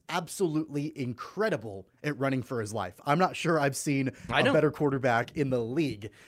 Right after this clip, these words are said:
Speaker 1: who just, it looks like he, it almost looks like he just wants guys to get close to him so he can just, like, take off and,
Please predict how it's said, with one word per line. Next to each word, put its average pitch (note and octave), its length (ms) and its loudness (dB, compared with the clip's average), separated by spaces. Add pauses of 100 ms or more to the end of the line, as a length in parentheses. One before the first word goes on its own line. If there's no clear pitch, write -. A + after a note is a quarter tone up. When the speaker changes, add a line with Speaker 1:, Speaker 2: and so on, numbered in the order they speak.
(100)
Speaker 1:
who D3+ 140 4
just, C3+ 300 0
it D3+ 140 -4
looks C3 340 0
like D3 300 2
he, A2+ 220 -8
it F3 140 -4
almost A3+ 300 2
looks D3+ 220 -2
like B2+ 260 -2 (220)
he D#3 160 -2
just C3 180 -6
wants B2 400 -4
guys A#2 440 -4
to D3 60 -4
get B2+ 140 -6
close A#2 240 -2
to C3 100 -4
him A2+ 80 -4
so B2+ 120 -4
he A#2 80 -4
can A#2 180 -4
just, G#2+ 300 -10
like, G#2+ 160 -10
take A2+ 180 -8
off G#2+ 280 -4
and, G2+ 200 -8